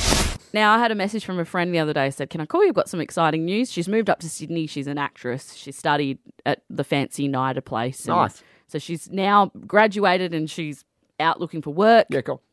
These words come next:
Speaker 1: And she goes, "I gotta call you. I got news." Answer the phone. She goes, "I got a part." And she's explaining the part to me. And it's this Broadway production. Well, not Broadway, but, like, on,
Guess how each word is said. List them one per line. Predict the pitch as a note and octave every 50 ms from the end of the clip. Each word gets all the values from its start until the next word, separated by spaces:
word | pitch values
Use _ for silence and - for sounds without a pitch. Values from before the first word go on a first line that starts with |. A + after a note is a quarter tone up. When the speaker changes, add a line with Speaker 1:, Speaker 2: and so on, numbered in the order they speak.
| _ _ _ _ _ _ _ _ _ _ _ _ - -
Speaker 1:
And | - F#3+ F3+
she | - - F3+
goes, | F3+ E3 D#3+
"I | E3+ E3+
gotta | G#3+ A#3+ A#3
call | A3 A#3 A#3+
you. | A#3+ A#3 A3
I |
got | G#3+ A3 G#3+ -
news." | G#3 A3 G#3 G3 - - - - - - _ _ _ _ _ _ _ _
Answer | F#3 F#3+ F3 F#3
the | F#3+ -
phone. | G3 F#3
She | - G3+
goes, | G3+ G#3 -
"I | D4
got | D4 E4+ E4+
a | -
part." | - - F4+ E4+ E4 D#4 C4+ - - _ _ _
And | - F#3
she's | - F#3 E3+ F3
explaining | - - - _ - G3 F#3+ G3+ F#3+ F3+ F3
the | E3+
part | - F3 E3 D3+ - -
to | - -
me. | D#3+ D#3 D#3 D#3 D3+
And | D3 C#3+
it's | - _ A#3
this | A3 F#3+ -
Broadway | _ _ _ D#3+ E3+ E3+ D#3+ D#3+ D#3+ D#3
production. | - - D3 C#3+ - - - D3 -
Well, | - G3
not | E3+ - -
Broadway, | - B2+ B2+ B2 A#2+ A#2+ B2+
but, | C#3 D#3+ F3
like, | F#3+ F#3+ - - -
on, | G3 F#3 D#3+